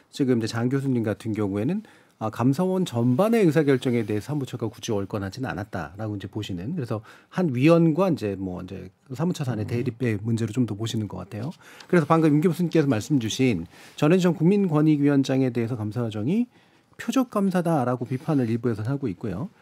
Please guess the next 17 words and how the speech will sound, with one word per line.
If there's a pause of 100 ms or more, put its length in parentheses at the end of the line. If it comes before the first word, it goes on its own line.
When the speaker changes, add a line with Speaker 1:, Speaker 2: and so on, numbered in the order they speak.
(160)
Speaker 1:
그걸
놓고
이제
조은석
감사위원이 (320)
자신의
결재를
거치지
않은
감사
보고서가
확정
시행된
건
위법하다라고
보고
있는데,